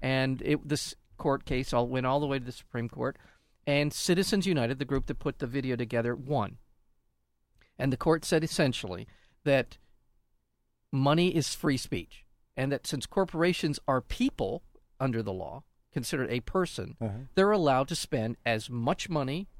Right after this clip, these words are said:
Speaker 1: there shouldn't be any regulations, as much money as they want, and, and essentially open the floodgates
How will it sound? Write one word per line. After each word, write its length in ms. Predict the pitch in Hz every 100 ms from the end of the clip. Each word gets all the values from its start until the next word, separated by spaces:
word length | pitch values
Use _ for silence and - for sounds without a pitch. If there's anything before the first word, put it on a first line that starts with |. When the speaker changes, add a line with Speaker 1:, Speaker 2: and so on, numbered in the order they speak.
| - - -
Speaker 1:
there 140 | 117
shouldn't 320 | 110 156 165 160
be 80 | 139
any 140 | 147
regulations, 540 | 160 160 135 120 123 110
as 60 |
much 240 | 123 165 -
money 160 | 185
as 80 | 190
they 120 | 196
want, 320 | 135 113 113 - _ _ _ _
and, 440 | 139 135 135 135 135
and 360 | - 139 139 135
essentially 580 | 139 175 160 - 156 147
open 340 | 160 160 156
the 80 | 143
floodgates 640 | - 151 123 120 107 -